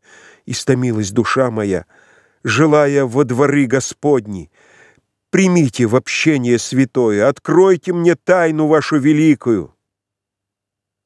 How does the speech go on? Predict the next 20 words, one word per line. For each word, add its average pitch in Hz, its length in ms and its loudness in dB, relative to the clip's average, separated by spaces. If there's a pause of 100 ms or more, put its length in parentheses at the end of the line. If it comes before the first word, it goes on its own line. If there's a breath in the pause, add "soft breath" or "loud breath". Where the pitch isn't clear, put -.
(640)
«Ишь, 113 640 -4 (600)
какой 113 500 -4
прыткий!» — 95 800 -6 (560)
посмотрел 95 540 -2
на 92 80 -2
него 90 300 -2
Емельян 87 720 -2
со - 180 -12
своей 87 460 -2
хитрой 82 500 -6
усмешкой. - 600 -4 (1080)
«Скоро, 120 360 -2
брат, 123 260 0
сказка 131 560 -4
сказывается, 113 880 -2
да 101 140 -2
не 107 100 0
скоро 110 400 0
дело 120 320 0
делается. 90 720 -6